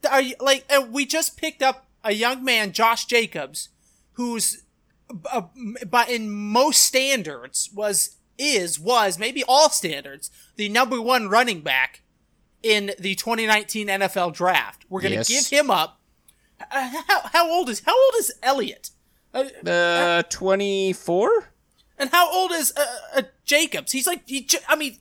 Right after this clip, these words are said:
Speaker 1: dude, the dude's like a babe. I don't even know if he's, like, twenty-one yet. I don't even think he, can he legally drink yet?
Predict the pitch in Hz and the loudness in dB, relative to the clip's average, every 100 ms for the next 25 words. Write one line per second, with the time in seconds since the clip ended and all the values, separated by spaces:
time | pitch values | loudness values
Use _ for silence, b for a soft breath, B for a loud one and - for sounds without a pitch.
0 | _ - 302 220 226 226 440 403 - 190 | _ -6 -4 0 2 4 2 2 -2 -2
1 | - 269 277 139 - - b b 311 453 | 2 2 2 -6 -10 -14 b b 0 2
2 | 403 247 233 208 262 240 208 - 226 240 | 0 2 2 2 0 0 -2 -4 -2 0
3 | 190 165 165 269 330 160 127 - 277 370 | -2 -6 -6 -6 -6 -10 -10 0 2 2
4 | 427 302 - 254 233 208 b b 269 247 | -2 -4 -6 -8 -10 -14 b b -2 2
5 | 320 403 208 277 311 285 185 - 165 175 | 2 2 0 -2 -2 -4 -4 -6 -4 -6
6 | 247 - 247 294 - | -6 -2 0 0 -4